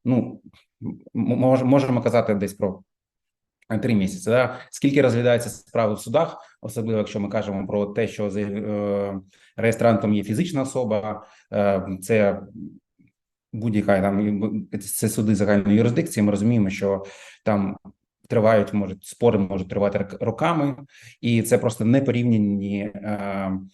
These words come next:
м, категорії. Ось. Ну, крім того, м, також, е, варто сказати про, е, вартість процедури, да. Все ж таки тут у нас конкретно встановлена вартість.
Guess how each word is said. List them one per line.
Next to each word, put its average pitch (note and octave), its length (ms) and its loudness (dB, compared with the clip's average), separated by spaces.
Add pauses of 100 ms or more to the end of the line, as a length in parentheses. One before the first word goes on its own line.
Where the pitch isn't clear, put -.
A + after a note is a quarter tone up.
(280)
м, - 580 -6
категорії. F#2 500 0 (440)
Ось. G2+ 240 -8 (340)
Ну, F#3 100 4
крім E3+ 200 6
того, C3+ 460 6
м, A2+ 560 0 (460)
також, C3+ 400 2
е, B2 120 -10
варто A2 480 0
сказати G#2 520 -2
про, G2+ 440 0
е, G2 420 -2
вартість F#2 440 -4
процедури, A2+ 460 -10
да. G#2 300 0 (300)
Все G2+ 180 -4
ж F#2+ 100 -12
таки G2+ 220 -4
тут G2+ 280 -4
у G#2+ 40 -4
нас G2 220 0
конкретно G2 520 0
встановлена G2+ 560 0
вартість. D3 560 -2